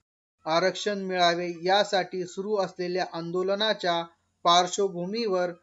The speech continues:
सकल धनगर जमात समन्वय समितीच्या शिष्टमंडळाची मुख्यमंत्री एकनाथ शिंदे यांच्या अध्यक्षतेखाली सह्याद्री राज्य अतिथीगृह येथे पंधरा सप्टेंबर रोजी बैठक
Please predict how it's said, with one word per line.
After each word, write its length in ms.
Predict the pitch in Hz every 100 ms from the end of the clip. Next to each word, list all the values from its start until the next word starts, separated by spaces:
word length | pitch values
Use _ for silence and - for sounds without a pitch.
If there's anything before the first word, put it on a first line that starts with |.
| _ _ -
सकल 420 | 196 180 214 214
धनगर 440 | 175 175 175 185 180 - 143
जमात 340 | 185 196 180 175 - _ _ -
समन्वय 680 | 190 185 196 196 196 208 - -
समितीच्या 840 | 180 175 180 - 220 220 180 175 175 _ _ -
शिष्टमंडळाची 1160 | 196 190 - 214 190 190 185 175 175 175 185
मुख्यमंत्री 840 | 175 185 185 - 208 190 180 180 170 170
एकनाथ 340 | 175 180 196 190
शिंदे 460 | - 196 190 190
यांच्या 460 | 196 214 185 175 170 - _ _ _
अध्यक्षतेखाली 1160 | 156 151 180 - 185 185 190 - 220 202 180 180 - _ _ -
सह्याद्री 680 | 180 180 185 180 185 196
राज्य 440 | 170 185 196 170 196 - 165
अतिथीगृह 760 | 165 180 175 185 165 180 185
येथे 420 | 196 214 185 170 170 _ _ _
पंधरा 360 | 180 175 190 202
सप्टेंबर 680 | 196 180 - 185 175 175 180
रोजी 440 | 190 220 170 180
बैठक 460 | 170 165 165 175